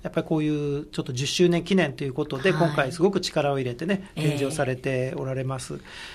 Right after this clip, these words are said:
Speaker 2: うん。
Speaker 1: で、まあ、我々としてもですね、あの、キャンパスは建築学部があるところは神戸三田キャンパスといって、ちょっとね、上ヶ原とは違うところ、三田の方にあるんですけども、
Speaker 2: ええ。
Speaker 1: えー、いろんな機会にですね、あの、ボーリズの、えー、建築に関するですね、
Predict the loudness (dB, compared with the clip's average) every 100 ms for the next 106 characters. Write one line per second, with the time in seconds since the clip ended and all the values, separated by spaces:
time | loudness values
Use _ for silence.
0 | 4 8 8 10 8 8 8 4 2 0
1 | 2 2 4 2 0 4 4 2 -2 0
2 | 0 2 2 4 2 0 0 2 2 4
3 | 2 2 -2 -20 -14 -2 -2 2 0 2
4 | 2 2 2 -6 -6 -4 -4 -2 -2 -2
5 | -2 -4 -2 -4 -4 -6 -8 -10 -4 -4
6 | 0 -2 -2 -2 -2 0 0 -2 -4 -6
7 | -4 0 0 0 -6 -6 -6 -8 -12 -4
8 | 0 0 0 -2 0 -2 -6 -12 -10 -4
9 | 0 2 2 2 -4 -12 -16 -18 -6 -4
10 | -2 2 4 4 0 2 2 2 -2 -10
11 | -4 0 0 -2 -16 -20 -10 -6 -4 0
12 | 0 0 -4 -6 -6 -8 -8 -6 -6 -6
13 | -6 -6 -8 -6 -4 -4 -6 -8 -8 -6
14 | -4 -4